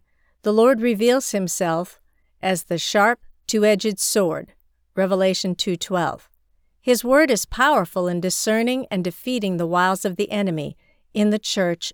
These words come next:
of Pergamum. In the church at Thyatira,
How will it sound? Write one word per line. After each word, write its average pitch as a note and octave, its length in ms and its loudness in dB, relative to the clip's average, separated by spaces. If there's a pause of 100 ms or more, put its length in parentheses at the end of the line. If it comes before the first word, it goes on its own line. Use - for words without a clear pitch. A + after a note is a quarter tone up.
of - 180 -14
Pergamum. D3+ 560 -6 (1200)
In B3+ 120 0
the C4+ 80 4
church D#4 400 2
at D#4 120 2
Thyatira, A3 880 0